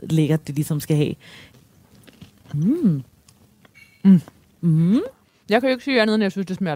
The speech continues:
Speaker 2: dejligt.
Speaker 1: Det smager rigtig godt. Det smager virkelig godt. Det skal man have ros for.
Speaker 2: Mm.
Speaker 1: <laughs>
Speaker 2: Okay, Karen.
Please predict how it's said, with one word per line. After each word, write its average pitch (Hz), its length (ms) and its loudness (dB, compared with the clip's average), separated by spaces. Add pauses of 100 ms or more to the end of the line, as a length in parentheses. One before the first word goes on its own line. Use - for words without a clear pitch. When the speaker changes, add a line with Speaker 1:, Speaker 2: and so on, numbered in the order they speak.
Speaker 2:
dejligt. 196 440 0
Speaker 1:
Det 214 140 2
smager 180 240 0
rigtig 190 220 -2
godt. 147 200 -2 (520)
Det - 240 -20
smager 196 220 0
virkelig 233 280 0
godt. 147 140 -2
Det 294 120 2
skal - 180 -4
man 349 80 -2
have 302 120 -2
ros 349 120 -4
for. 349 180 0 (100)
Speaker 2:
Mm. 214 140 4 (540)
Speaker 1:
<laughs> - 260 -2 (1120)
Speaker 2:
Okay, 196 240 0
Karen. 143 240 -10